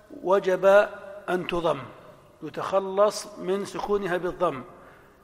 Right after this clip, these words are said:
مثل منكم الخير،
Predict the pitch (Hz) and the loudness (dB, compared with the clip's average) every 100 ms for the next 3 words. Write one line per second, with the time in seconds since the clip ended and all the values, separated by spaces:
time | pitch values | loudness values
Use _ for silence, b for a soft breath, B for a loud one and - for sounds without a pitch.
0 | B - 139 170 165 196 190 170 - 220 | B -12 -4 -2 0 -2 -2 0 4 6
1 | 240 233 - - - - - - - _ | 4 -2 -8 -16 -20 -20 -20 -20 -20 _
2 | _ _ _ _ - 185 - 170 139 | _ _ _ _ -2 -2 2 0 0